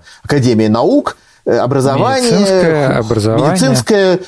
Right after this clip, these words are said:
Speaker 1: э, художеств, э, военное и ещё, по-моему, что-то. Э, вот. И никто больше без, без особого разрешения называться академией не имел права.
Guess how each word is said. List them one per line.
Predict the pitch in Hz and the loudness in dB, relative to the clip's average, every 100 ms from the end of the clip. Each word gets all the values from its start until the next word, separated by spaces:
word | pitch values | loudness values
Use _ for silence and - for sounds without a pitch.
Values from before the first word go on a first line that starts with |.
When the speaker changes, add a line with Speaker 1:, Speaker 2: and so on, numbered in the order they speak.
| - - | -16 -10
Speaker 1:
э, | - 123 | -2 -2
художеств, | - 135 220 247 233 - - - | 0 2 2 2 -2 -4 -6 -2
э, | 156 | 0
военное | 131 143 143 240 247 233 214 | 2 0 0 -2 0 0 2
и | 185 190 | 2 2
ещё, | 185 190 | 0 0
по-моему, | 156 139 | 0 -2
что-то. | 120 123 - 101 - - - 202 | -2 -2 -2 -6 -8 -18 -6 -4
Э, | - 131 127 123 123 120 98 | 0 2 2 2 4 4 2
вот. | 143 175 - - | 2 0 -2 -4
И | 180 190 | -2 2
никто | 185 - - 247 | 2 0 0 0
больше | 143 180 240 - | 2 2 0 0
без, | 143 160 175 | 0 2 0
без | 143 | 0
особого | 156 208 180 156 | 0 0 0 0
разрешения | 139 147 - 233 202 | 0 0 0 0 0
называться | 143 139 170 180 | 2 0 -2 -2
академией | 151 135 123 143 143 139 | -2 -2 0 0 0 0
не | 131 127 | 0 0
имел | 131 143 | 0 0
права. | - 135 113 82 73 | -2 -2 -2 -4 -8